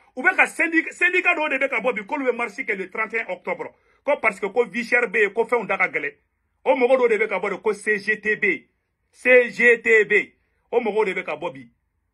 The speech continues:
Ko, ko des travailleurs, ko, eh, syndicat des travailleurs dɔ de don, k'olu bɛ bɔ capitaine Ibrahim Traoré contre la Burkina Faso. Eh? Non, an bɛ tila ka kuma ninnu fana kan. Maliyɛnw,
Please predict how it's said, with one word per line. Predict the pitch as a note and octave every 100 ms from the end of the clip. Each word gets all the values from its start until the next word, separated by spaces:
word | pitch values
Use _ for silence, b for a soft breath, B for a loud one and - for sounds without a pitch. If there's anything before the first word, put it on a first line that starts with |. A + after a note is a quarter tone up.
| _ _
Ko, | - G#3 G#3+ - _
ko | A#3
des | F3+ -
travailleurs, | E3+ E3+ E3+ E3+ D3+
ko, | - G#3 E3
eh, | D#3+
syndicat | - F#3+ F#3+ F#3+
des | F#3+
travailleurs | F#3+ F#3+ F#3+ F3
dɔ | D#3+
de |
don, | G#3+
k'olu | G#3+ A3+
bɛ | G#3
bɔ | G#3 F3 b b b -
capitaine | E3 D#3+ F3 E3
Ibrahim | F3 F#3+
Traoré | F3+ E3
contre | E3 D3+ D#3+
la | C#3
Burkina | D3 C#3 D3
Faso. | - A2 A2 G#2 _ _ _ _ _
Eh? | G#3 D4+ - _ _ _ _ _ _ _ _ _ _ _
Non, | G3+ G#3+
an | A3+
bɛ | B3
tila | A#3
ka | A3 -
kuma | F3+
ninnu | E3 D3+
fana | B2+ A#2+
kan. | - - _ b b -
Maliyɛnw, | C4 F4 D#4+ C4+